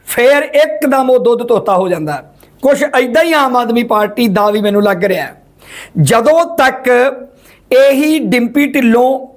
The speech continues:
ਜਾਂ ਹੋਰ ਬੰਦੇ ਦੂਜੀਆਂ ਪਾਰਟੀਆਂ 'ਚ ਹੁੰਦੇ ਨੇ, ਉਦੋਂ ਆਮ ਆਦਮੀ ਪਾਰਟੀ ਇਹਨਾਂ ਦੇ ਖਿਲਾਫ ਬੋਲਦੀ ਆ, ਇਹਨਾਂ ਤੇ ਤਵਾ ਲਾਉਂਦੀ ਆ,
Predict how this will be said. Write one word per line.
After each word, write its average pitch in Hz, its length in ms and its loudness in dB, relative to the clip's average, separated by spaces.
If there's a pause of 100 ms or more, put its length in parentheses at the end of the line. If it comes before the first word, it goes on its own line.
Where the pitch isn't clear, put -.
(200)
ਜਾਂ 247 200 2
ਹੋਰ 247 420 4
ਬੰਦੇ 247 380 2 (640)
ਦੂਜੀਆਂ 269 520 2
ਪਾਰਟੀਆਂ 320 420 0
'ਚ 285 80 -2
ਹੁੰਦੇ 247 280 2
ਨੇ, 190 240 -4 (320)
ਉਦੋਂ 247 400 2
ਆਮ 233 220 2
ਆਦਮੀ 226 300 0 (120)
ਪਾਰਟੀ 208 340 0 (520)
ਇਹਨਾਂ 240 220 0
ਦੇ 220 120 2
ਖਿਲਾਫ 202 400 0
ਬੋਲਦੀ 185 460 0
ਆ, 143 160 -4 (640)
ਇਹਨਾਂ 285 240 0
ਤੇ 311 140 0 (100)
ਤਵਾ 285 260 2
ਲਾਉਂਦੀ 269 360 2
ਆ, 214 60 0